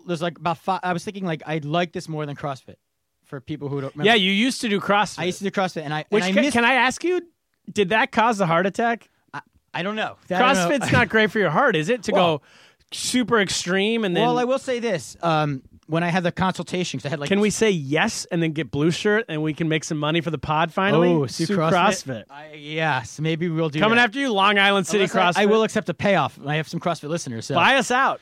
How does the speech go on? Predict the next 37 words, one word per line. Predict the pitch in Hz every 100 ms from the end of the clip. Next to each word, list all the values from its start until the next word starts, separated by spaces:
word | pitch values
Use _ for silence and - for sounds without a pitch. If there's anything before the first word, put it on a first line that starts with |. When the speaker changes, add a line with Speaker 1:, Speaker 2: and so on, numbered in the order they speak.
| _
Speaker 1:
So, | 226
but | 220 240
I, | 233
I | 202 214
will | 208 233
say, | - 240
this | 202 -
probably | - 220
goes | 202 175
against | 190 -
the |
case, | 165 190 156
blue | 170
shirts, | 165 160 -
and | 156
I | 143
should, | 147 160
will | 156
say, | - 160
I |
shouldn't | 147 147
say | 156 156
this. | 147 - - _ -
When | -
I | 165
met | 175 196
with, | 190 156
with | 180
the | 165
Speaker 2:
<laughs> | 160 165
Speaker 1:
nurse, | 175 - -
uh, | 156 147 139
practitioner | 165 143 185 - 156
who |
did | 143
this | 127
consultation | - 151 135 175 180 143 120